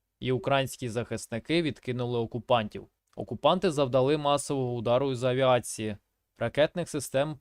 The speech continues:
по позиціям наших військових, після чого великою кількістю пішли на штурм. Наші захисники стверджують,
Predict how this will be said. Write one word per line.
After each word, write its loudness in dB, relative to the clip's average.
по -2
позиціям -2
наших -6
військових, -2
після -2
чого 0
великою 0
кількістю -4
пішли -6
на -6
штурм. -4
Наші -2
захисники -2
стверджують, 0